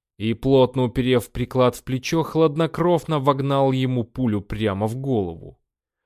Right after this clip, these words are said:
Паук покатился по снегу, оставляя за собой какой-то грязно-бурый след.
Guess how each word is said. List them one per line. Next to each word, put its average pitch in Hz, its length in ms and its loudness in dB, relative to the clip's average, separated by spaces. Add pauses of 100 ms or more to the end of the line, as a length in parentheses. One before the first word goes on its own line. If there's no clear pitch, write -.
(140)
Паук 160 480 4
покатился 185 680 0
по 165 200 0
снегу, 170 480 0
оставляя 123 500 2
за 110 140 0
собой 123 340 0
какой-то 120 460 -2
грязно-бурый 120 1080 -2
след. - 560 -8